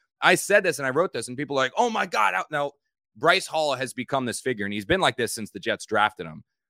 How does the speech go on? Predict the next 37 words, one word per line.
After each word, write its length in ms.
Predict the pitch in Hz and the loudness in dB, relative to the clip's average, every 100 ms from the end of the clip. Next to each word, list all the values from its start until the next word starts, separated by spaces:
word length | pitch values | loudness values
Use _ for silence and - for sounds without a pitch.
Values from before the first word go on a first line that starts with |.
| _ | _
But 160 | 131 123 | 0 2
he 140 | 151 | 2
has 120 | 170 | 2
become 280 | 143 135 151 | 0 -2 -2
this 180 | 139 - | -2 -4
figure 300 | 143 131 117 | -6 -4 -4
where, 180 | 107 104 | -2 -2
like, 260 | 101 95 | -4 -6
fans 420 | - - 127 135 135 | -8 -2 0 -2 -8
have 100 | 113 | -10
inflated 720 | 104 - - 117 127 127 104 | -10 -14 -8 -2 -2 -2 -6
his 220 | 117 87 | -8 -4
worth 320 | 107 113 - | -2 -2 -4
to 100 | 98 | -14
the 60 | 101 | -8
point 240 | 117 113 | -6 -4
where, 100 | 107 | -2
like, 180 | 104 98 | -4 -2
you 120 | 127 | -2
would 120 | 139 | -2
think 160 | 131 113 | -4 -10
this 140 | 110 | -6
guy's 240 | - 110 101 | -2 -2 -4
a 60 | |
borderline 640 | 85 101 110 104 101 92 | -6 -4 -2 -2 -4 -6
Pro 260 | 87 - 101 | -6 -4 -4
Bowl 220 | 90 85 - | -4 -8 -4
player. 280 | 101 69 52 | -4 -4 -8
Like, 140 | 92 | -4
"Oh 160 | 123 143 | 2 4
my 140 | 123 | 2
God, 260 | 107 139 120 | 0 2 2
he 100 | 117 | -2
had 140 | 107 | -6
this 240 | 101 151 - | -2 -4 -4
many 220 | 139 131 | -8 -6
bat 260 | 101 139 | 4 4